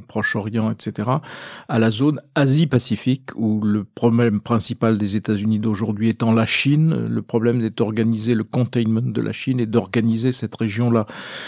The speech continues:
Est-ce que c'est un isolationnisme au sens propre du terme ou est-ce que c'est un déplacement, euh, stratégique ? Ça, c'est une, une question. Alors, c'est vrai que le slogan de Joe Biden pendant sa campagne et à son arrivée au gouvernement, ça a été « America is back ».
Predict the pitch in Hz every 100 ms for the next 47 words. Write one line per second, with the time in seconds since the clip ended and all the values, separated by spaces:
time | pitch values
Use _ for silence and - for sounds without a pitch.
0 | - - 113 - 131 - 131 135 123 123
1 | 131 123 127 123 - 123 131 113 113 113
2 | 123 113 - 120 - 113 107 107 135 139
3 | 139 123 - 117 - 110 117 117 131 131
4 | 113 - 131 127 117 113 107 - 110 113
5 | 101 101 - 113 113 - 107 101 107 -
6 | 107 117 117 113 - - - - - 151
7 | 143 175 170 151 131 117 - - - -
8 | 120 123 113 - - - 160 156 147 147
9 | 104 - 110 113 104 101 98 120 117 104
10 | 101 110 139 147 143 - 123 123 - 110
11 | 101 101 113 117 143 139 120 117 117 -
12 | 123 123 113 113 117 107 98 101 104 110
13 | 104 95 101 110 135 - 107 - 139 107
14 | 110 107 104 143 117 107 110 92 - -